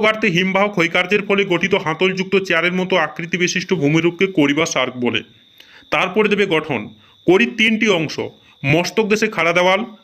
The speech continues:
মধ্যভাগে গর্ত এবং নিম্ন দিকে টিভির মতো উঁচু শিলা স্তূপ। তারপরে দেবে ছবিটা। ছবিটা দেওয়ার পর দেবে বৈশিষ্ট্য। এক নম্বর রোমান হরফে দেবে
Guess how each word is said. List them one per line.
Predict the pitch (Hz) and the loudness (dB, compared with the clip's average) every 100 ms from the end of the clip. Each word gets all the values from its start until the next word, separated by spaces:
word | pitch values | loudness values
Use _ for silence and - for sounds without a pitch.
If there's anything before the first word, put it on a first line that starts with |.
| 135 | -2
মধ্যভাগে | 143 156 180 180 190 | -2 0 0 0 0
গর্ত | 190 156 151 180 | 0 0 0 0
এবং | 156 165 180 147 180 _ _ _ | 0 0 0 -2 -10 _ _ _
নিম্ন | 147 170 202 233 | 0 2 4 4
দিকে | 233 233 160 185 - _ - | 2 2 0 0 -6 _ -6
টিভির | 175 175 240 | -2 0 2
মতো | 226 220 165 - | 2 4 0 2
উঁচু | 180 202 202 196 | 0 0 -2 -4
শিলা | - 156 151 151 - 165 | -4 0 0 0 -4 -10
স্তূপ। | 160 - 120 - - _ - - - | -8 -4 -4 -6 -20 _ -20 -18 -6
তারপরে | 147 190 226 226 | -2 0 0 2
দেবে | 220 | 2
ছবিটা। | 233 - 160 143 113 - - - - | 0 0 0 -2 -4 -8 -20 -18 -4
ছবিটা | 170 196 226 | -2 0 2
দেওয়ার | 170 185 214 | 2 2 2
পর | 214 160 185 240 - _ _ | 2 2 0 -4 -14 _ _
দেবে | 147 170 196 | -4 0 2
বৈশিষ্ট্য। | 180 196 202 - - 113 - - - | 4 2 0 -2 -4 -6 -6 -18 -4
এক | 160 180 | -2 0
নম্বর | 202 220 226 | 0 2 2
রোমান | 196 202 | 2 2
হরফে | 202 208 220 | 2 2 2
দেবে | 208 147 | 0 0